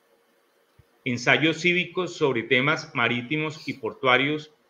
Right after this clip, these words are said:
entre otros. Pues muy bien, aquí pues es, eh, nos damos cuenta del amplio bagaje, eh,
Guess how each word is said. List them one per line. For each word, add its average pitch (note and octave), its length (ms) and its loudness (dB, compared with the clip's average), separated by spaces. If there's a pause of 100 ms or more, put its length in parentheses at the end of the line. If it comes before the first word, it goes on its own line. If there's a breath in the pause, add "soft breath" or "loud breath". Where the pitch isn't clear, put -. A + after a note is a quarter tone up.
(320)
entre A#2 340 0
otros. - 560 -2 (640)
Pues A2+ 160 -2
muy C3 220 0
bien, F#3+ 500 4 (120)
aquí B2+ 340 -4
pues D3+ 340 0
es, - 420 -4 (160)
eh, A#2 420 0
nos B2 220 -2
damos C3+ 300 0
cuenta D#3+ 420 4
del B2 140 4
amplio B2 360 2
bagaje, D3 500 4 (920)
eh, A2 440 0